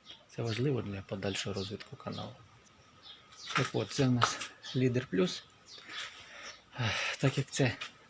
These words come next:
прицепи Лідер, в них, е, дишло йде трикутником. І дуже зручно закріпити сюди додаткове колесо. Ось воно фактично стало, кріпиться.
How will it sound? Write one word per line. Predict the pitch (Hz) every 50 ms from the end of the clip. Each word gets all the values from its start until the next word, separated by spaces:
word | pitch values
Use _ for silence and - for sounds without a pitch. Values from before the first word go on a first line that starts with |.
| - - -
прицепи | 139 120 - - 135 120 - 135 131
Лідер, | 156 185 151 120 117 110
в | 107
них, | 117 131 123 - -
е, | 120 110 107
дишло | 113 117 123 113 - - 110 107 104 - - - - - - - -
йде | 120 107 104 120 110 98 95 101 104 107 - - - - - - - - - - -
трикутником. | - 123 - - - 90 - 214 - - - 196 202 - - - - - - - - - - - - - - - - - - - - - - - 170
І | 143
дуже | 131 147 170 165 147 151 143 135 135 135 127 120
зручно | 110 123 127 151 143 - - 123 120 120 104 - - - - - - - - - - - - - - - - - - - - 139 131 117
закріпити | 113 110 - 113 117 110 - 131 - 127 107
сюди | - - 107 101 110 113 110 - - - - - - -
додаткове | - 107 101 110 - - - - 113 104 104 101 - - - - - - - - - - - - - -
колесо. | 110 92 85 87 - - - - - - - - - -
Ось | - 123 113 - -
воно | 117 113 117
фактично | - - 107 - - - 110 - - 113 110
стало, | - - - 113 107 101 95 95 - - - - - - - - - - - - - - - - - - - - - - - - 170 -
кріпиться. | - 139 131 135 131 - 120 - - - 120